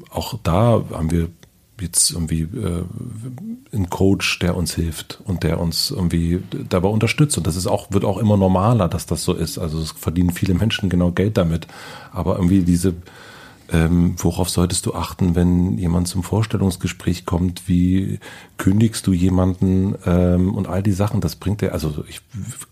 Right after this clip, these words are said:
kenn keinen Kurs, der dir das beibringt, aber das sind ja alles, und ich find das mittlerweile vollkommen richtig und wichtig, dass man sich da Hilfe holt und dass man auch dazu steht und sagt, „Woher soll ich's denn wissen?“ Also, ähm,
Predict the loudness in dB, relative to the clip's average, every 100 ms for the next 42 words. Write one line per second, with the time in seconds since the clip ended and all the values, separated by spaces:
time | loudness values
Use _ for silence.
0 | -16 -4 -2 0 2 2 4 2 2 2
1 | 2 0 0 0 0 2 0 0 0 -2
2 | 0 0 0 0 0 0 -4 -16 -20 -10
3 | -6 0 2 2 2 2 2 2 2 2
4 | -2 -2 -2 0 0 0 0 -4 -18 -20
5 | -6 -4 -2 0 -2 2 2 2 2 -2
6 | -4 -4 0 0 0 0 2 2 2 2
7 | 2 0 0 2 2 0 -2 -2 0 0
8 | 2 2 0 -2 -6 -20 -20 -8 -4 0
9 | 0 0 0 2 4 2 0 -6 0 2
10 | 0 -2 -16 -18 -18 -18 -20 -8 0 2
11 | 4 4 2